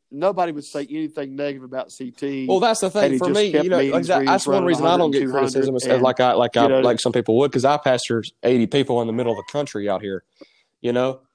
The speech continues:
Speaker 2: Uh, I've, and that's something I've learned. I feel like people, they're, they don't, they don't attack people that's below them,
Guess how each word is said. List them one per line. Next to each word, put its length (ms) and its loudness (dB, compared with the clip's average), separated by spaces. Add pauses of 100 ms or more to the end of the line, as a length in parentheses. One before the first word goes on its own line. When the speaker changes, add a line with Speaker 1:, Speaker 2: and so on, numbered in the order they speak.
(320)
Speaker 2:
Uh, 500 -2
I've, 280 -8
and 100 -6
that's 140 -6
something 200 -8
I've 140 -6
learned. 320 -8
I 100 -20
feel 200 -10
like 220 -6 (200)
people, 420 -14 (300)
they're, 200 -8
they 160 -6
don't, 120 -12
they 160 -6
don't 220 -4
attack 420 -6
people 260 -12
that's 140 -12
below 380 -2
them, 320 -8